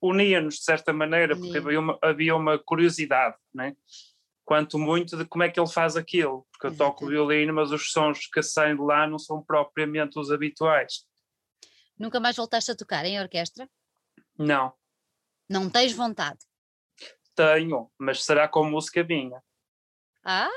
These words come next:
Speaker 2: maravilha, sim senhor,
Speaker 1: Sim,
Speaker 2: parece
Speaker 1: sim.
Speaker 2: muito bem. É um, é
Speaker 1: Eu,
Speaker 2: um,
Speaker 1: eu
Speaker 2: é um projeto futuro que tu tens.
Speaker 1: É assim, eu já há uns anos, já, pá, há dez anos para cá, tomei a decisão que só iria tocar música feita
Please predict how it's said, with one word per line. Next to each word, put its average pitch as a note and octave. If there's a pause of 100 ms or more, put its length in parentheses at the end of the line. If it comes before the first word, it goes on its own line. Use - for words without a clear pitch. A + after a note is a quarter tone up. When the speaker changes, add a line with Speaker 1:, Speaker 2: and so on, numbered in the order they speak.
Speaker 2:
maravilha, F#3+
sim -
senhor, D3+
Speaker 1:
Sim, -
Speaker 2:
parece G3
Speaker 1:
sim. G#3+
Speaker 2:
muito B3+
bem. F3+ (580)
É F#3+
um, G#3+
é -
Speaker 1:
Eu, D3+
Speaker 2:
um, D3+
Speaker 1:
eu D#3+
Speaker 2:
é A3+
um B3+
projeto B3
futuro D#4
que -
tu A#3+
tens. E3+ (720)
Speaker 1:
É -
assim, F3+
eu D#3+
já F3+
há F#3+
uns F3
anos, F#3
já, F3
pá, F3
há F3
dez F3
anos F3+
para F3
cá, F#3+
tomei F#3
a -
decisão F#3
que F#3+
só F#3
iria F3
tocar E3
música F3
feita E3+